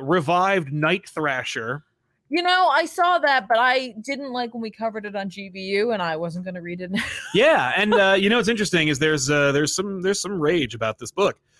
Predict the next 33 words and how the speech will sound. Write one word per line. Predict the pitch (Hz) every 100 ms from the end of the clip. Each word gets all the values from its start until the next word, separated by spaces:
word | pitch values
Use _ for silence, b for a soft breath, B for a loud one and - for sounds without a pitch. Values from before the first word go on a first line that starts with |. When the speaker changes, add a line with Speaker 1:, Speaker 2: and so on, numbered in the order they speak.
| 190
Speaker 2:
Really? | 269 440 480 294
Speaker 1:
Uh, | 165 156
well, | 180 196 151 - _ _ _ _ _ _ _ _ _ -
the | 175
fact | 185 180
that, |
like, | 170 147
the | 160
promotions | 175 196 202 190
were | 156
basically, | 160 160 160
like, | 143 123 - _
"Out | 226 233
of | 247
the | 240
nineties | 247 233 214 208 180 151
and | 156
into | 208 202
the | 202 214
now," | 214 160 139 131 120 104
and, | 117 131
like, | 131 117 _ _ _ _ _ _ _
people | - 202
working | 190 190 190
on | 175
Night | 160 165
Thrasher | 165 151 143
from | 143
the | 156
nineties | 170 151
are |
kinda | 139 160
like, | 151 147